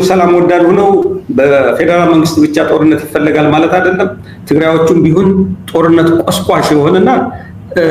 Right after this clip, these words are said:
ጦርነትን ፕሮቮክ የሚያደርግ፣ እ፣ የፕሮፓጋንዳ ስራ ነበር ሲሰሩ የነበሩት። ነገር ግን ይሄንን ሰተት ብለው የገቡት አብይ በሚፈልገው የ-፣ እ፣ ጦርነት፣ እ፣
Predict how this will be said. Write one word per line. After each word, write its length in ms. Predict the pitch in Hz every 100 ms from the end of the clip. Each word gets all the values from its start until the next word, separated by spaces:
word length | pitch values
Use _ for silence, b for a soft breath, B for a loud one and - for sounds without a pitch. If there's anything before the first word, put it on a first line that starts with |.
| 151
ጦርነትን 460 | - 180 175 175 170
ፕሮቮክ 380 | - 175 190 190
የሚያደርግ፣ 540 | 156 143 135 135 127 - - - - -
እ፣ 100 | 131 123 113 110 107 101 98
የፕሮፓጋንዳ 560 | 135 160 160 143 143 131
ስራ 160 | - 151
ነበር 220 | 151 151
ሲሰሩ 300 | - 143 165
የነበሩት። 480 | 170 190 190 214 226 - - - B B B
ነገር 220 | 165 156 190
ግን 120 | 247
ይሄንን 580 | 175 175 196 220 226 254 - - -
ሰተት 420 | 214 226 247 254 196
ብለው 220 | 190 165
የገቡት 480 | 151 170 170 - - - - - - -
አብይ 380 | 170 180 190 190 185 131
በሚፈልገው 800 | 156 156 151 156 143 156 202 220 - - - -
የ-፣ 200 | - 175 208 196 214 - - - -
እ፣ 100 | 139 131 117 117
ጦርነት፣ 540 | 160 156 147 170 185 - - - - -
እ፣ 120 | -